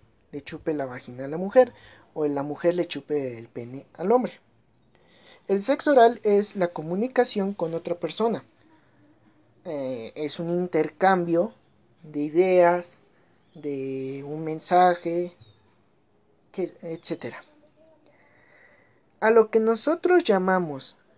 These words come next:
chupar o estimular la boca a la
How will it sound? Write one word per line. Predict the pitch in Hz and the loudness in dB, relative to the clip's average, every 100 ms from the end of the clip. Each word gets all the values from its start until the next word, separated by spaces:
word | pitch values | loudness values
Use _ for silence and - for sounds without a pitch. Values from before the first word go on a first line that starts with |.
| _ _ _ _ _ _ | _ _ _ _ _ _
chupar | - 180 _ - 226 208 - - _ _ _ _ _ _ _ _ _ | -12 -12 _ 2 4 4 -4 -20 _ _ _ _ _ _ _ _ _
o | 202 220 - | 2 2 2
estimular | 180 - - 277 302 190 175 180 180 - _ _ _ _ _ _ _ _ _ _ _ _ _ _ _ _ _ _ _ _ _ _ | -2 -2 -6 -4 0 2 6 6 4 -2 _ _ _ _ _ _ _ _ _ _ _ _ _ _ _ _ _ _ _ _ _ _
la | 185 170 | 2 2
boca | 180 196 - 139 | 4 2 0 -10
a | - | -6
la | 165 175 | 0 0